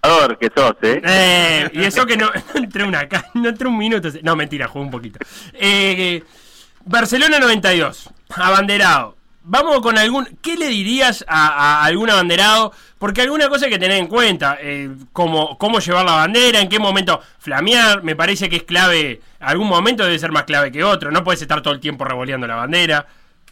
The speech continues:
Speaker 1: Mirá, yo lo que te digo es que puntualmente Barcelona era un juego donde no nos dejaban pero ni mirar para el costado. No podías llevar cámara de foto, no podías hacer nada,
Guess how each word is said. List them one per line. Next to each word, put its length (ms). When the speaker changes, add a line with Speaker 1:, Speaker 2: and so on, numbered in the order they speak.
Speaker 1:
Mirá, 420
yo 80
lo 120
que 100
te 140
digo 260
es 80
que 380
puntualmente 640
Barcelona 920
era 680
un 140
juego 440
donde 760
no 120
nos 140
dejaban 420
pero 160
ni 100
mirar 240
para 100
el 60
costado. 580
No 120
podías 340
llevar 200
cámara 340
de 120
foto, 800
no 140
podías 280
hacer 240
nada, 500